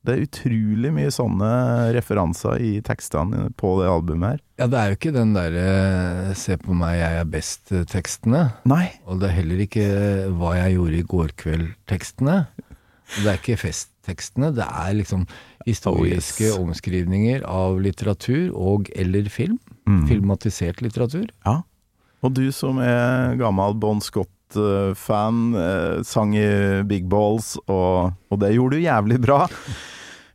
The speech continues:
Speaker 1: Eh, der er det jo, ja,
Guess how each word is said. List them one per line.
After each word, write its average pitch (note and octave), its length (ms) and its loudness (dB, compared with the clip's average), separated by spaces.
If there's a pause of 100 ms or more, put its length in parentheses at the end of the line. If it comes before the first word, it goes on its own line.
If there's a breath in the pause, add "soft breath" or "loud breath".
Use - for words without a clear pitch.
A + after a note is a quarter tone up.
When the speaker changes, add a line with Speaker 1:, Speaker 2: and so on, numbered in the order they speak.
Speaker 1:
Eh, G#2+ 560 -2 (240)
der F#2+ 340 0
er E2+ 280 -2
det F#2 180 0
jo, A2 340 4
ja, G3 220 0